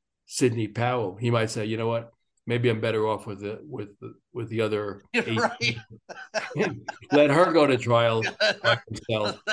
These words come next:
Speaker 1: and, you know, see if she could subpoena, uh, the ghost of Hugo Chavez to
Speaker 2: <laughs> Yes.
Speaker 1: testify on her behalf."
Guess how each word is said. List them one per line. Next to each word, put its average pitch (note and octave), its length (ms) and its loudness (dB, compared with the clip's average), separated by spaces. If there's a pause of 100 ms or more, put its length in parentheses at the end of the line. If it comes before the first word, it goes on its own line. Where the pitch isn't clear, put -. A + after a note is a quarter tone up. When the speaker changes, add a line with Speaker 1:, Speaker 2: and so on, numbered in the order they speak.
(220)
Speaker 1:
and, A#2 360 -2
you A#2 160 -4
know, A#2 80 -6 (300)
see D3+ 220 8
if D3 80 6
she D3 180 4
could A#2+ 140 2
subpoena, B2+ 720 0 (240)
uh, A#2 120 -8
the A#2 120 -4
ghost B2+ 360 2
of A2+ 140 0
Hugo A#2+ 360 0
Chavez A2 760 -2 (100)
to A2+ 120 -2
Speaker 2:
<laughs> - 240 -2
Yes. A#3+ 180 -2
Speaker 1:
testify B2 640 0
on A2+ 260 -4
her A#2+ 120 -10
behalf." A#2 460 -2